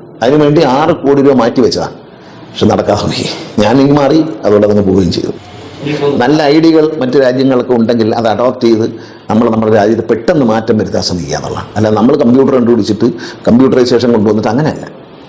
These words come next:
Speaker 1: ലോകത്ത് അത് ഉപയോഗിച്ചെന്ന് അതങ്ങ് എടുത്താൽ മതി, നമ്മളത് അഡോപ്റ്റ് ചെയ്യണം. പുതിയ പുതിയ ടെക്നോളജികളെ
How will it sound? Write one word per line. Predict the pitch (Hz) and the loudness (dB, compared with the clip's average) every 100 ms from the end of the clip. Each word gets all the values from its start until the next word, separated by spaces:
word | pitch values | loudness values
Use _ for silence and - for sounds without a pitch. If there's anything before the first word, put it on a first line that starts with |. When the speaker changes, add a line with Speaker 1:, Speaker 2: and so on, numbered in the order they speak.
| - - - - - - - 117 | -20 -20 -20 -20 -20 -20 -6 2
Speaker 1:
ലോകത്ത് | 131 170 175 | 2 2 2
അത് | 180 135 151 | 0 0 2
ഉപയോഗിച്ചെന്ന് | 147 160 160 156 147 | 4 4 4 2 0
അതങ്ങ് | 135 131 160 | 0 0 0
എടുത്താൽ | 156 143 170 | 0 0 -2
മതി, | 135 90 78 | -2 -4 -6
നമ്മളത് | 107 123 143 | -2 0 0
അഡോപ്റ്റ് | 127 127 - | 0 -2 0
ചെയ്യണം. | 123 85 69 - - - - - - - - - | 0 -2 -6 -16 -20 -20 -20 -20 -20 -20 -8 -2
പുതിയ | 127 | 0
പുതിയ | 127 135 143 143 - | 2 4 2 0 -4
ടെക്നോളജികളെ | 107 151 160 135 117 92 | -2 0 0 2 4 2